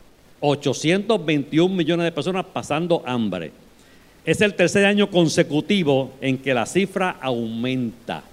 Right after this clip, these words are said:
O sea, siempre ha habido hambre, voy a decirle algo. Pero lo que va a ocurrir es que esto va a ir a gran escala.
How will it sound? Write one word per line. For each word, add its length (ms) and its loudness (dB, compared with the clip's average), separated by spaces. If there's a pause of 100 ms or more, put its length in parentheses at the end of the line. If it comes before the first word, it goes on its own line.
(400)
O 40 -18
sea, 180 -6 (180)
siempre 340 -6
ha 20 2
habido 220 2
hambre, 180 -2
voy 140 -4
a 40 -2
decirle 280 -4
algo. 280 -6 (1160)
Pero 200 -4
lo 140 -4
que 80 -8
va 60 0
a 60 4
ocurrir 360 -2
es 80 -2
que 120 -6
esto 200 -4
va 120 0
a 40 -2
ir 80 -4
a 140 0
gran 400 -4
escala. 720 -8